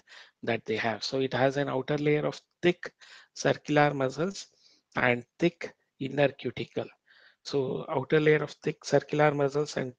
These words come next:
thick inner muscles, we, they form six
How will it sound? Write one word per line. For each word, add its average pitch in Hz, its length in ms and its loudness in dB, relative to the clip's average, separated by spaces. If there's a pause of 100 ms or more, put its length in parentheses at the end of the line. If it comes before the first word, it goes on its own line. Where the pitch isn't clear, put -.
thick 160 240 0
inner 143 300 0
muscles, 135 500 -2 (680)
we, 131 200 4
they 135 180 8
form 156 340 -2
six - 580 -2